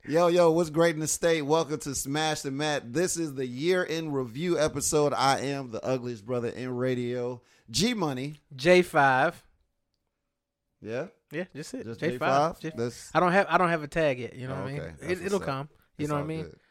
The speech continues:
Speaker 1: It's all good. Well, look,
Speaker 2: I got
Speaker 1: man.
Speaker 2: on these shades because it's bright as heck in here, and I need my eyes 'cause I'm going bowling tonight. So.
Speaker 1: And he just finished watching Blade, so he wanted to dress up like one of the
Speaker 2: Oh,
Speaker 1: <laughs>
Speaker 2: this, oh, this is a clown. This is a clown
Speaker 1: Oh,
Speaker 2: session.
Speaker 1: because you
Speaker 2: Don't
Speaker 1: already
Speaker 2: do that.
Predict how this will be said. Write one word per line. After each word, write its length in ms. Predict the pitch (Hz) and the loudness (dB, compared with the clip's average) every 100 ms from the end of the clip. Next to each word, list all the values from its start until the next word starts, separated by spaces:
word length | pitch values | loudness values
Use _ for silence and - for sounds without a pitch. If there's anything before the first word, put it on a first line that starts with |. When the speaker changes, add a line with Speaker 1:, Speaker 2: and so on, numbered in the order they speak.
| - | -20
Speaker 1:
It's 120 | - | -16
all 140 | 123 131 | -12 -12
good. 280 | 123 143 - _ - - | -12 -14 -16 _ -12 0
Well, 120 | 139 | 4
look, 160 | 185 | 6
Speaker 2:
I 60 | 156 | 6
got 40 | |
Speaker 1:
man. 140 | 151 180 | 6 6
Speaker 2:
on 60 | 190 | 4
these 140 | 185 | 0
shades 340 | - 190 185 | 4 8 8
because 500 | 170 175 185 175 160 | 4 8 10 10 8
it's 340 | 160 143 156 - | 0 2 2 2
bright 380 | 139 165 170 - | 6 8 8 4
as 200 | 147 156 | -6 -2
heck 280 | - 160 151 | 0 0 -2
in 120 | 143 | -2
here, 280 | 156 156 170 | 0 0 0
and 280 | 139 139 139 | -2 -2 -2
I 80 | 143 | -2
need 200 | 151 147 | 0 0
my 120 | 143 135 | -2 -4
eyes 300 | 131 135 - | -4 -6 -6
'cause 140 | 135 | -10
I'm 100 | 131 | -8
going 240 | 127 123 | -4 -4
bowling 320 | 123 127 120 113 | -4 -4 -6 -12
tonight. 380 | 113 117 - | -12 -14 -16
So. 140 | - 107 | -12 -10
Speaker 1:
And 100 | 110 | -8
he 60 | 110 | -6
just 260 | 107 101 | -8 -8
finished 320 | 113 104 95 | -8 -8 -8
watching 360 | 95 98 95 87 | -6 -6 -6 -10
Blade, 420 | 92 101 95 87 | -6 -6 -6 -8
so 160 | - 87 | -12 -10
he 120 | 104 | -10
wanted 280 | 98 92 87 | -10 -14 -16
to 60 | 80 | -18
dress 300 | 95 92 95 | -18 -18 -16
up 120 | 82 | -18
like 200 | 85 85 82 _ _ _ _ - | -16 -18 -20 _ _ _ _ -20
one 200 | 90 98 | -18 -16
of 100 | 90 | -16
the 120 | 95 - - | -16 -8 6
Speaker 2:
Oh, 260 | 170 160 147 | 8 8 8
Speaker 1:
<laughs> 20 | |
Speaker 2:
this, 200 | 165 165 | 4 6
oh, 180 | 156 170 | 12 12
this 120 | 175 | 12
is 60 | 165 | 10
a 60 | 160 | 4
clown. 360 | - 180 196 | 8 8 8
This 120 | 180 | 6
is 60 | 175 | 4
a 80 | 165 | 4
clown 320 | - 180 196 | 6 6 8
Speaker 1:
Oh, 20 | |
Speaker 2:
session. 280 | 196 220 311 | 10 8 6
Speaker 1:
because 260 | 330 196 175 | 2 0 2
you 80 | 247 | 12
Speaker 2:
Don't 200 | 202 247 | 12 12
Speaker 1:
already 160 | 233 339 | 12 12
Speaker 2:
do 60 | |
that. 140 | 277 | 12